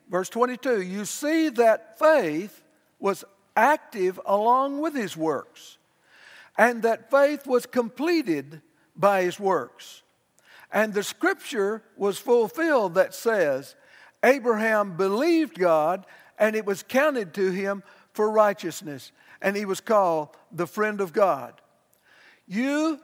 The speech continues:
verse twenty-four, "You see that a person is justified by works and not by faith alone." Now, you s-, you can see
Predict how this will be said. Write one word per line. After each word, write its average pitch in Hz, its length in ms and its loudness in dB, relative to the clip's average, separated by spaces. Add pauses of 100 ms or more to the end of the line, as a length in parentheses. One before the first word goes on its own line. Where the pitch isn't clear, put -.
(600)
verse 233 300 0
twenty-four, 262 640 0
"You 214 260 -2
see 311 400 0
that 247 220 2
a 208 80 -2
person 262 420 0
is 202 160 -2
justified 247 880 0 (420)
by 202 260 4
works 240 640 0 (400)
and 220 180 2
not 240 420 2 (1160)
by 214 240 2
faith 247 360 0
alone." 240 500 0 (1600)
Now, 233 400 0 (1120)
you 254 320 -2
s-, - 280 -6
you 302 220 2
can 254 260 0
see 196 680 -2